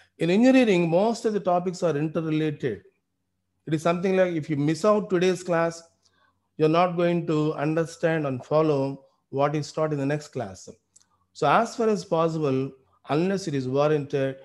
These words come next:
you attend the classes on a regular basis. And the second, uh, thing is, be inquisitive. In fact, in Telugu, there is a movie, uh, I don't,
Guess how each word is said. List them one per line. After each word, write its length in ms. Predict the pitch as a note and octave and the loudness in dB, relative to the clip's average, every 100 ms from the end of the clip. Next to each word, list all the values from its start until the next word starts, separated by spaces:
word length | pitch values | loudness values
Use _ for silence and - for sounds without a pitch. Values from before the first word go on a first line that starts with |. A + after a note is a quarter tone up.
| - _ _ _ _ - | -20 _ _ _ _ -6
you 260 | B2+ C3 - _ - | -4 -4 -6 _ -10
attend 320 | C#3 G#3+ G#3 | -4 -2 0
the 60 | D#3+ | -2
classes 520 | D3 C3+ C3+ D3 - | -2 -4 -6 -10 -8
on 80 | C#3 | -6
a 80 | B2 | -4
regular 320 | B2+ C3 C3+ | -2 -2 -2
basis. 560 | A2+ G#2+ G2+ G2 F2+ - - _ _ _ _ _ _ _ - _ _ _ _ _ _ _ _ _ _ - | -2 -8 -10 -14 -18 -20 -20 _ _ _ _ _ _ _ -20 _ _ _ _ _ _ _ _ _ _ 2
And 260 | F#3 G3 F#3+ | 4 4 0
the 80 | |
second, 500 | D#3+ G3 F#3+ B3 A#3 | -2 -2 0 2 4
uh, 320 | F3+ D#3+ D#3+ - - - - | 4 6 4 0 -18 -20 -4
thing 180 | F3 E3 | 0 2
is, 480 | B2+ D#3 F3 - _ - _ _ _ - | 0 -2 -4 -14 _ -20 _ _ _ -4
be 220 | D#3+ A3 | 0 2
inquisitive. 720 | G3 F#3+ F3+ D#3 D3+ C3 C3 - _ _ _ _ _ _ _ _ _ _ _ _ _ _ _ _ _ _ _ - | 0 -2 -2 -2 -2 -2 -6 -6 _ _ _ _ _ _ _ _ _ _ _ _ _ _ _ _ _ _ _ -2
In 160 | E3 | 0
fact, 240 | F#3 A3 G3+ | 2 0 2
in 120 | F3 | 0
Telugu, 400 | - F3+ G#3+ G#3+ | 2 4 4 4
there 140 | F#3+ E3+ | 2 2
is 100 | D3+ | 2
a 60 | |
movie, 640 | C#3+ E3 F3 B2+ C#3 E3 _ _ _ _ - | 0 2 2 0 -2 -6 _ _ _ _ -12
uh, 120 | A#2+ | -6
I 100 | A#2 | -4
don't, 360 | B2+ D3+ D#3 | -2 -2 -4